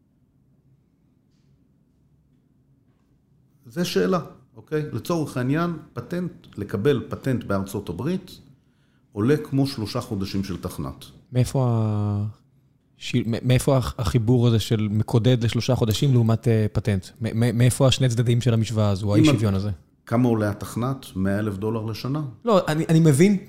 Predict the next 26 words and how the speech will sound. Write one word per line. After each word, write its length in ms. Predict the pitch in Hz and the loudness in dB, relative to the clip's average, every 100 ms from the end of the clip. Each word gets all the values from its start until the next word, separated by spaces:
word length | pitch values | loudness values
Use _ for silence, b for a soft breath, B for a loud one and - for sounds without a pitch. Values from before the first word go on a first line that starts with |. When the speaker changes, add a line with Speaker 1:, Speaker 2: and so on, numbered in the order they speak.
| - | -10
Speaker 1:
את 100 | 117 | -4
הכסף. 400 | 139 147 143 - 135 | 0 2 0 -4 -2
Speaker 2:
למה 260 | 151 170 | 0 2
השאלה 300 | 156 143 131 | 2 2 2
בכלל? 240 | 127 110 110 | 0 0 2
למה 160 | 151 | 4
Speaker 1:
אה. 60 | 147 | 4
Speaker 2:
זה 80 | 143 | 4
בכלל 200 | 143 135 | 4 4
בשני 200 | 120 135 | 4 2
הצדדים 320 | 120 123 123 | 4 2 4
של 140 | 127 | 4
האי 100 | 117 | 2
שוויון? 340 | 120 110 101 92 - | 2 2 0 -2 -4
Speaker 1:
כי 120 | 110 | -2
למה 220 | 120 139 | 2 0
יש, 180 | 123 - 113 | -2 -4 -2
למה 180 | 123 | 0
שכרת 380 | 135 - 113 101 | 0 -2 -6 -6
תכנת? 500 | 101 98 85 92 - - - _ _ | -8 -8 -8 -8 -10 -20 -20 _ _
כדי 220 | - 98 | -4 -2
להעלות 340 | 95 87 95 98 | 0 -2 -4 -6
את 120 | - | -6
ערך 180 | 98 98 | -6 -6
החברה. 380 | - 113 135 85 - | -10 -8 -6 -8 -6
Speaker 2:
בוודאי. 340 | 117 110 92 | 0 2 0